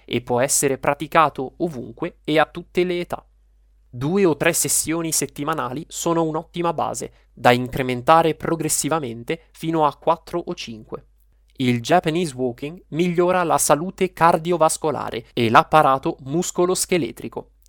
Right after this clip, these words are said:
Grazie all'alternanza ritmica si stimolano anche metabolismo e sensibilità insulinica per la prevenzione del diabete.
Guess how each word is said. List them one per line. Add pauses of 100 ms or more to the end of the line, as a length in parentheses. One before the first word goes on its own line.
(540)
Grazie
all'alternanza
ritmica
si
stimolano
anche
metabolismo
e
sensibilità
insulinica (180)
per
la
prevenzione
del
diabete.